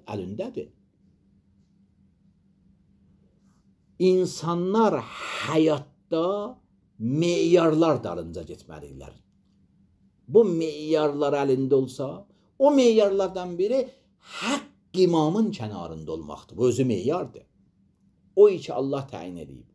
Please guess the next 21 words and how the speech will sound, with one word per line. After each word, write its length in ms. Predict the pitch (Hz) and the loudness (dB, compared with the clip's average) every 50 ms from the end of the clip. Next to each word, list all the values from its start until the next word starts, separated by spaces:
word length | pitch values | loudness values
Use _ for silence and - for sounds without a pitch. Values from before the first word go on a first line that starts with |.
| _ | _
o 140 | - 170 180 175 | 0 2 2 2
ki, 160 | 175 - - | 0 -4 -4
Peyğəmbər 540 | 147 131 120 113 120 113 113 117 120 117 113 | -2 -2 -2 0 -2 -2 -2 -2 -2 -4 -4
təyin 260 | - 98 76 78 78 | -6 -12 -12 -12 -12
edib. 180 | 78 71 - - _ | -12 -14 -14 -10 _
Onun 360 | 175 175 190 214 220 208 170 | 0 0 2 4 2 2 0
kənarında, 720 | - - - 123 123 123 120 110 104 110 107 113 113 - 180 | -4 -8 -8 -6 -4 -4 -2 -4 -4 -4 -4 -4 -2 -2 -4
yəni 180 | 160 175 170 147 127 | -4 -4 -8 -6 -2
bulaq 360 | 120 131 139 147 135 - - - - | 0 2 4 4 2 0 -4 -10 -14
kənarında. 600 | 78 73 71 64 60 58 69 64 57 53 - - _ _ _ _ _ - | -14 -14 -14 -14 -16 -18 -18 -18 -20 -20 -20 -20 _ _ _ _ _ -6
İnsan 460 | 131 123 113 101 131 135 151 - - - | -6 -4 -4 -4 -4 -6 -8 -10 -12 -16
çaşmazdır 600 | - 78 - - - 80 67 69 - - _ _ | -16 -16 -16 -16 -16 -16 -18 -18 -18 -20 _ _
heç 160 | _ _ _ _ | _ _ _ _
vaxt. 240 | _ _ _ _ _ _ _ _ _ _ _ _ _ _ _ _ _ _ _ _ - | _ _ _ _ _ _ _ _ _ _ _ _ _ _ _ _ _ _ _ _ -4
Bəzən 440 | 139 139 139 139 131 170 175 175 160 | -2 -2 0 0 0 -2 -2 0 0
mümkün 320 | 151 143 135 - 160 160 | -2 -2 -4 -4 -6 -6
insan 340 | 151 139 131 - 165 165 160 | -6 -8 -8 -8 -8 -6 -6
hadisələrin 1080 | 151 - - 123 120 123 117 104 123 113 - - 117 113 120 120 131 156 180 190 180 - - _ _ _ _ _ _ _ _ _ - | -8 -4 -2 0 0 0 0 -2 -6 -10 -10 -8 -6 -6 -4 -4 -4 -4 -6 -8 -10 -12 -16 _ _ _ _ _ _ _ _ _ -20
tam 600 | - - - - 156 190 208 220 202 185 156 135 | -18 -16 -10 -6 -2 0 0 0 0 -2 0 0
dərinliyinə 720 | 156 143 139 139 131 135 135 131 135 127 135 - 185 190 151 | 2 2 4 4 2 2 2 0 0 0 0 -2 -4 -4 -4
girənməyə. 640 | 139 143 143 139 123 107 90 80 82 80 76 69 | -2 0 0 0 0 0 -4 -8 -10 -14 -14 -16